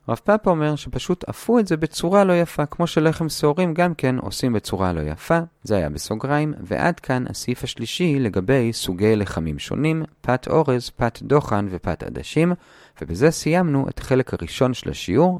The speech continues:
לגבי המאכל שבו משתמשים לעירוב חצרות ושיתופי מבואות. נסכם בקצרה, בסעיף הראשון סיכמנו שאומנם בעירובי תחומין ובשיתופי מבואות אפשר להשתמש בהכל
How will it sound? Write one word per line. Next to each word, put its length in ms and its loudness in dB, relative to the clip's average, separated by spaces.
לגבי 280 2
המאכל 640 2
שבו 300 0
משתמשים 680 0
לעירוב 340 -2
חצרות 680 2
ושיתופי 460 -2
מבואות. 560 2
נסכם 460 -2
בקצרה, 640 0
בסעיף 380 -2
הראשון 400 4
סיכמנו 560 0
שאומנם 380 2
בעירובי 420 4
תחומין 640 0
ובשיתופי 580 -2
מבואות 640 2
אפשר 220 0
להשתמש 460 -2
בהכל 600 2